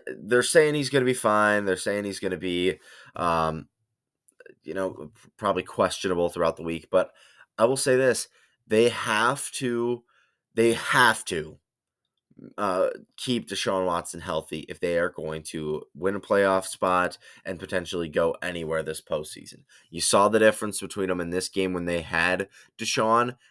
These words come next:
as opposed to other games this season when the Browns have lost, um, when they've had, like, P J Walker at the helm or Dorian Thompson-Robinson. Th-, they need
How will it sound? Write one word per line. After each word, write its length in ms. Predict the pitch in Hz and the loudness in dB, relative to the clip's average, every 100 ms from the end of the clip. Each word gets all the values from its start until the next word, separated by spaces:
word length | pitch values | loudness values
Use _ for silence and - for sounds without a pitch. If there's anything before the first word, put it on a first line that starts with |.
| - | -8
as 160 | 101 | -6
opposed 320 | 92 107 92 - | -2 2 2 2
to 160 | - | -4
other 180 | 92 92 | -2 0
games 340 | 82 85 85 85 | 0 -2 -2 -6
this 180 | 85 | -6
season 280 | - 87 90 | -6 -6 -6
when 120 | 85 | -6
the 60 | 82 | -6
Browns 420 | - 87 85 85 | -2 0 0 -4
have 180 | 87 80 | -8 -10
lost, 680 | 80 82 101 98 87 - - - - - | -4 2 6 4 2 -6 -14 -20 -20 -8
um, 240 | 87 80 - _ | -6 -6 -10 _
when 220 | 110 104 | -8 -2
they've 160 | 95 92 | 0 2
had, 180 | 90 85 | 0 0
like, 200 | 80 - | -4 -6
P 200 | - 95 | -10 -4
J 220 | 95 87 | 0 0
Walker 520 | 80 82 85 - 82 | 2 2 0 0 -2
at 140 | 73 - | -2 -4
the 80 | |
helm 380 | 78 80 80 71 - | -8 -8 -10 -14 -6
or 420 | 80 80 80 76 _ _ | -2 0 0 -4 _ _
Dorian 480 | 117 98 92 90 85 | 4 6 4 2 -4
Thompson-Robinson. 1120 | - 85 82 - 85 78 76 76 76 - 73 - - | -6 -6 -4 -4 -4 -2 -4 -4 -10 -12 -14 -14 -4
Th-, 160 | 101 | -2
they 220 | 85 98 | 0 0
need 560 | 92 90 101 98 87 | 0 -6 -6 -6 -6